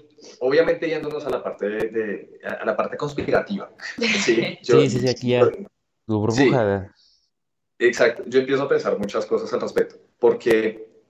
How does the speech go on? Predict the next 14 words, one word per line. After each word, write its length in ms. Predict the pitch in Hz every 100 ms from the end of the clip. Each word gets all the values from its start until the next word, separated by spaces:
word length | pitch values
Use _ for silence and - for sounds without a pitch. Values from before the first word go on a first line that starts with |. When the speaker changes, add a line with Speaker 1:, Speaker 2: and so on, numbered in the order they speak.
| _ _ _
Speaker 1:
saltándome 420 | - 120 117 135
un 60 | 151
poco, 440 | 143 120 123 - -
o 20 |
sea, 200 | 104 95
voy 200 | - 101
a 40 |
hacer 160 | 107 123
un 80 | 117
pequeño 320 | - 127 127
salto 540 | 123 - 131 - - -
para 180 | 98 90
devolverme 460 | 90 87 95 101
después. 340 | 104 - 104